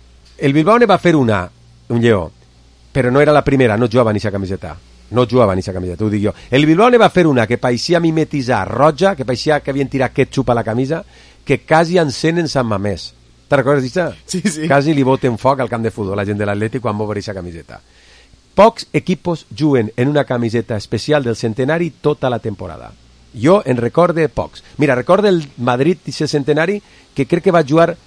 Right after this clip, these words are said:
Speaker 1: en eixa camiseta a la final de la Copa del Rei, o que tenia eixa camiseta sempre al centenari, però és que era tota blanca i ficava centenario en la mànega, cien años.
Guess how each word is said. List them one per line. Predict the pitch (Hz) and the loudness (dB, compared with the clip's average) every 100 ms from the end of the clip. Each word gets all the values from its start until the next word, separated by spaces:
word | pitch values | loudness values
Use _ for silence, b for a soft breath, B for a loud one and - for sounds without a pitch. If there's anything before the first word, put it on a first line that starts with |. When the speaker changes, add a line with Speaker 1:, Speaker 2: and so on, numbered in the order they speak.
| _ _ | _ _
Speaker 1:
en | 139 | -4
eixa | 165 | -2
camiseta | 147 160 165 | -2 0 0
a | |
la | 135 | 0
final | 123 135 165 147 | 0 0 2 2
de | 139 | 0
la | 123 | 2
Copa | 151 - 131 | 0 2 0
del | 123 | 2
Rei, | 165 233 254 - _ _ - | 0 -2 -6 -16 _ _ -8
o | 120 | -4
que | 117 | 0
tenia | 135 170 | 2 2
eixa | 160 | 0
camiseta | 156 156 147 | 0 0 -2
sempre | 147 | -2
al | 151 | -2
centenari, | 156 165 196 180 | 0 0 0 0
però | 175 | -4
és | - | -2
que | 180 | -2
era | 165 | 0
tota | 175 175 | 0 2
blanca | 165 185 185 | 2 0 0
i | 160 | 0
ficava | 156 196 | 0 0
centenario | - 156 135 139 143 156 151 | 0 -4 0 0 2 2 2
en | |
la | 139 | 2
mànega, | 160 170 117 98 b b b - | 0 0 -2 -6 b b b -4
cien | 147 131 | -2 -2
años. | 98 85 113 | -6 -10 -16